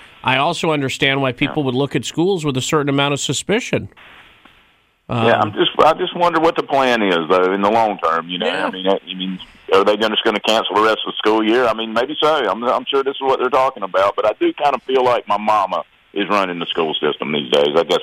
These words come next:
Speaker 2: it's part of my point
Speaker 1: No,
Speaker 2: instead
Speaker 1: I
Speaker 2: of
Speaker 1: hear
Speaker 2: my
Speaker 1: you.
Speaker 2: daddy.
Speaker 1: I, I, look,
Speaker 2: And
Speaker 1: I hear you.
Speaker 2: Yeah. All right, thank you,
Speaker 1: Yeah,
Speaker 2: bud.
Speaker 1: all right. Now, how about we send them to school and they stay there?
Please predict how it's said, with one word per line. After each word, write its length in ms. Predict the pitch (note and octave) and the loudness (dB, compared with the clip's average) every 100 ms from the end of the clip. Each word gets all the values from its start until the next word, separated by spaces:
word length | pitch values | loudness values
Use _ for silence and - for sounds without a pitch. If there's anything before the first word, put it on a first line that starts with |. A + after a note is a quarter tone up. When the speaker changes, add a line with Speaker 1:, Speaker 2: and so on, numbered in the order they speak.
| - | -4
Speaker 2:
it's 120 | - | -6
part 160 | D2+ E2 | 0 0
of 60 | D2 | 2
my 140 | D2 - | -2 0
point 300 | E2+ D2+ - | -2 -2 -4
Speaker 1:
No, 320 | - G#3 G#3 - | -6 -4 -4 -4
Speaker 2:
instead 100 | F2+ | -2
Speaker 1:
I 100 | A3+ | 0
Speaker 2:
of 80 | |
Speaker 1:
hear 100 | G#3 | 2
Speaker 2:
my 100 | - | 2
Speaker 1:
you. 60 | E2 | 0
Speaker 2:
daddy. 340 | F2 D#2 D2 - _ _ _ | 2 2 0 -8 _ _ _
Speaker 1:
I, 180 | - G3+ | -8 -8
I, 100 | D#3+ | -8
look, 200 | D#3+ D#3 | -8 -4
Speaker 2:
And 140 | C#3 C#3+ | -2 -2
Speaker 1:
I 140 | C#3+ | -4
hear 160 | E3 D3+ | -2 -2
you. 160 | D3+ D3 - | -4 -6 -10
Speaker 2:
Yeah. 180 | D3 D#3 - - - - - _ - - - - - - - - | -8 -8 -10 -20 -20 -20 -20 _ -16 -16 -14 -14 -12 -12 -12 2
All 180 | G#2 C3 | 4 6
right, 180 | G2 E2 - | 2 0 0
thank 120 | C#3 | 0
you, 80 | F#3 | 0
Speaker 1:
Yeah, 40 | E3 | -2
Speaker 2:
bud. 180 | G#2 - | -4 -6
Speaker 1:
all 160 | - E3+ | -12 -8
right. 260 | G3 F#3 - _ _ _ _ _ _ _ _ _ _ _ _ _ _ _ _ _ _ _ _ _ _ _ _ - | -6 -8 -10 _ _ _ _ _ _ _ _ _ _ _ _ _ _ _ _ _ _ _ _ _ _ _ _ -4
Now, 200 | D#3 D3+ | -2 -2
how 140 | C3 | -4
about 120 | E3 | -4
we 80 | E3 | -4
send 200 | D#3+ F#3 | -2 -2
them 80 | F3+ | -2
to 40 | |
school 220 | D3+ - G3 | -4 -2 -2
and 100 | F3 | 0
they 60 | |
stay 260 | D3 - G3+ | -2 -2 -2
there? 240 | C#3+ A2+ | -2 -6